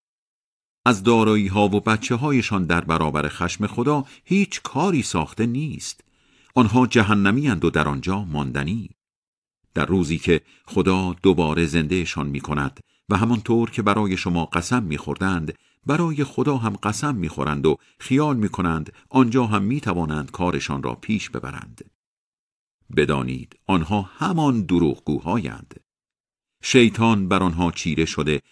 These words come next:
و یاد خدا را از دلهایشان برده است. آنها حزب شیطانند. بدانید حزب شیطان سرمایهٔ عمرشان را باخته‌اند. بله، کسانی که با خدا و رسولش در بیفتند،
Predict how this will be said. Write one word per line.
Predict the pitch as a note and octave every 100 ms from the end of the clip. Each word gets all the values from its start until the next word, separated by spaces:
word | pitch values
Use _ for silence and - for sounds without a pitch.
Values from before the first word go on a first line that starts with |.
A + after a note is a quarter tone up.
| _
و | A2
یاد | G2+ G#2+ G2 F2+
خدا | - G#2+ C#3
را | C3+ C3
از | A2 G2+
دلهایشان | F2+ D2 C#2+ C2+ - C2+
برده | B1+ D#2 D2 G#2+
است. | A2+ D#2 - - - _ _ _ _ _ _ _ _
آنها | C3 A2+ B2+ D#3+ C3+
حزب | C#3 D#3+ B2+
شیطانند. | A2 - D2 - G#2+ C3+ C#2+ G1+ G1+ - _ _ _ _ _ _ _
بدانید | F3+ F2 B1 C2 C2 -
حزب | F2+ D#2+
شیطان | G#2+ - A#2 C3+ D3 C#3 - -
سرمایهٔ | - C#3 C3+ C#3 C#3+ C#3 E3 A#2+ -
عمرشان | B2+ G2 D#2 D2+ C#2+
را | C2+ B1 -
باخته‌اند. | F2 D2 B1 - G2+ G2+ C#2+ - - _ _ _ _ _ _ _ _
بله، | A2 C3+ C3+ D2 - - - -
کسانی | G2 - G#2 E2+
که | F#2
با | D#2+ D#2
خدا | - D2+ E2 E2+
و | C#2 D2
رسولش | D2 - D2+ B1 B1
در | - C#2
بیفتند، | - E2 E2 A#2+ A#2+ A2 G2+